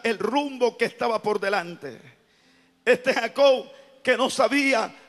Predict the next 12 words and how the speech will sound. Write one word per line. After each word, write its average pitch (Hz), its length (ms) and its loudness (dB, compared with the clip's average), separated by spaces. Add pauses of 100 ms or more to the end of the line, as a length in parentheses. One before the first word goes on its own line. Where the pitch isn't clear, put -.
(100)
hacia 202 300 -2
dónde 202 360 0
iba, 220 280 -4 (1000)
este 254 320 2
Jacob 254 580 4 (360)
que 233 140 2
iba 269 380 2
huyendo 240 880 2 (640)
sin 220 500 -6
destino 240 720 2 (600)
aún 226 560 2
fijado, 214 680 0